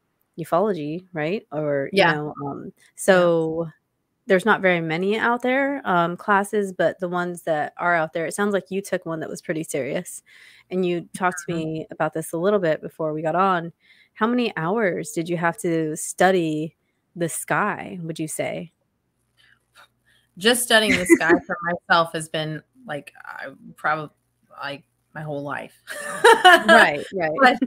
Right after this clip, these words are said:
Speaker 2: but just for, um, the sake of the, the course that I took, I took the course specifically 'cause it's interesting 'cause, you know, old school ufologists, it wasn't about taking an online course study 'cause there never was such a thing.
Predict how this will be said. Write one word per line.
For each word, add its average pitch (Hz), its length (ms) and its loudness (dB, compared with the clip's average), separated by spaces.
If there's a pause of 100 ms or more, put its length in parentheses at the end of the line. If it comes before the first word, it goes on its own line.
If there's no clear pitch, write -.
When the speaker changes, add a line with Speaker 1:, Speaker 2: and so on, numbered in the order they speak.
(300)
Speaker 2:
but 226 320 0
just 240 360 -4
for, 214 560 -4
um, 165 400 -8
the 185 120 -10
sake 196 340 -10
of 165 240 -8
the, 160 320 -8 (100)
the 170 100 -10
course 247 520 0
that 165 140 -6
I 156 120 -8
took, 180 280 -4
I 240 100 0
took 440 200 -4
the 339 100 -4
course 269 300 2
specifically 233 520 -6
'cause 220 160 -6
it's 226 200 -10
interesting 226 520 -6
'cause, 175 240 -6 (400)
you 220 80 -2
know, 214 100 2
old 233 220 2
school 226 260 -4
ufologists, 185 1000 -2 (160)
it 202 80 -6
wasn't 247 320 -2
about 190 320 2
taking 196 340 -8
an 170 80 -8
online 165 360 -6
course 208 300 -10
study 151 180 -14
'cause - 140 -16
there 196 100 -10
never 196 160 -6
was 170 220 -4
such - 180 -12
a - 20 -20
thing. - 240 -20